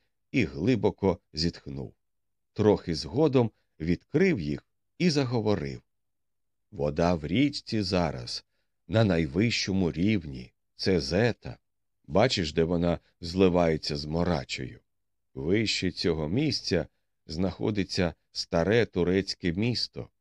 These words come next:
Коли я був хлопчиком, там жили тільки албанці, і, за словами Телезіо, лише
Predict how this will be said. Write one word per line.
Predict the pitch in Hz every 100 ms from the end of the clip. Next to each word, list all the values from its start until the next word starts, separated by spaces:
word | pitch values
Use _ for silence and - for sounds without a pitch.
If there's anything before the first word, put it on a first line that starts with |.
| _ _ _ _ _
Коли | 90 87 90
я | 82
був | 87 82
хлопчиком, | - 110 156 - - - 69 - _ _ _
там | 151 165
жили | 87 80 82
тільки | - 80 -
албанці, | - 85 69 92 107 78 - - _ _ _ _ _ -
і, | 80
за | 85
словами | - 82 80 92 82
Телезіо, | 78 78 78 117 104 85 82 73 _ _ _ -
лише | 95 90 - 101